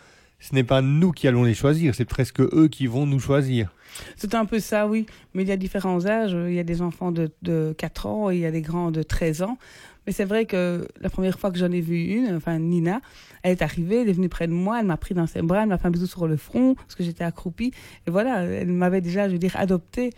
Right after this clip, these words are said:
Speaker 2: Il y a d'autres enfants pour qui la relation est plus compliquée. C'est ce qu'on cherche à créer. On cherche à créer de la relation, parce que sans relation et sans confiance,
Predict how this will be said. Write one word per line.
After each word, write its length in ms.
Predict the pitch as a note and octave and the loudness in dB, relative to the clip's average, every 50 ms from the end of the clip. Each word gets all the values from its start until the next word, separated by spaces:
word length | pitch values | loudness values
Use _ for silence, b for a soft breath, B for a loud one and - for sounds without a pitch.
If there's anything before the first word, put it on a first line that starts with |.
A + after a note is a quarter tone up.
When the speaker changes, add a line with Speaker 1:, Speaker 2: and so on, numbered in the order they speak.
| b b b b b | b b b b b
Speaker 2:
Il 60 | b | b
y 20 | |
a 20 | F#3+ | 0
d'autres 300 | G3+ G3+ - G#3 F#3+ G3 | 0 0 0 0 -2 -2
enfants 240 | F#3 - A#3+ C4 A#3+ | -2 -2 -2 -4 -4
pour 140 | - - | -4 -6
qui 100 | - A#3+ | -6 -2
la 80 | G3+ G3 | -2 -2
relation 480 | F3+ - G3 F#3 F#3 F3+ - - G#3+ G3 | 0 0 0 0 0 0 0 -2 -2 -2
est 40 | |
plus 140 | F3+ - G#3 | -4 -4 -6
compliquée. 480 | F3+ - F#3 E3+ F#3+ F3+ - - - B3+ | -6 -4 -4 -4 -4 -6 -4 -4 -4 -2
C'est 140 | - F#3+ F#3 | -2 -4 -6
ce 60 | - | -4
qu'on 100 | F#3+ F#3 | -4 -4
cherche 240 | - - F#3+ - - | -4 -4 -4 -4 -6
à 60 | F3+ | -8
créer. 260 | - - F#3+ G#3 A#3 | -6 -2 -2 0 0
On 80 | G#3+ F#3 | 0 -2
cherche 240 | - G3+ F#3+ - | -4 -4 -4 -4
à 40 | F#3+ | -6
créer 200 | - - - G3+ | -4 -2 -2 0
de 80 | F#3 F#3 | 2 2
la 100 | F3 E3+ | 2 0
relation, 480 | - - G3 F3+ F3 E3 - - A3+ | 0 0 0 0 0 -2 -2 -4 -6
parce 180 | A3+ - E3+ - | -6 -6 -8 -8
que 120 | - E3+ | -6 -6
sans 240 | D#3+ - - G3+ F#3+ | -6 -4 -2 -2 -2
relation 440 | F3 G3+ G3+ F#3 F3+ F3+ - - G#3+ | 0 0 0 0 0 -2 -2 -2 -4
et 60 | G3 | -2
sans 160 | - - F3+ | -2 -2 -4
confiance, 460 | E3 - D#3+ D#3 - G#3 G#3+ A3 G#3+ | -4 -4 -6 -6 -4 -4 -4 -4 -4